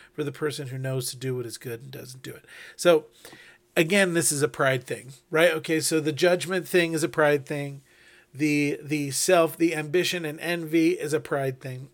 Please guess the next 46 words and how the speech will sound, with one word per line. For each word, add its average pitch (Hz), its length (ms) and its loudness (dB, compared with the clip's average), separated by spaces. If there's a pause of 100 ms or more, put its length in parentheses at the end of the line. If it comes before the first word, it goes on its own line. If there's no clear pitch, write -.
And 156 180 -6
this 170 160 2
is 147 100 -2
a 139 60 -2
pride 110 320 -12
thing, 113 260 -20
right? 135 240 -6 (500)
"I'm 170 260 2
the 160 60 -4
master 151 360 0
of 135 80 2
my 135 160 -2
fate. 131 420 -4
I'm 127 180 -10
the 123 80 -8
captain 123 380 -6
of 117 80 -14
my 117 160 -12
soul," 110 440 -10
right? 143 340 -2
Anybody? 151 680 -2
Uh, 131 340 -4
that, 131 360 -6
that's, 127 300 -8
that's - 340 -14
a, 123 320 -16
that's - 300 -18
a, 110 320 -14
uh, - 40 -18 (100)
it's - 120 -18
a 104 40 -16
poem, - 520 -20 (320)
and 131 80 -14
I 113 100 -14
don't - 240 -18 (140)
remember - 360 -20
who 117 80 -14
wrote - 280 -20
it, - 160 -20
but 113 140 -14
it's - 180 -16
from - 320 -16
a - 40 -20
poem. - 360 -18 (760)
Um, 131 460 -4 (1200)
I, 170 400 2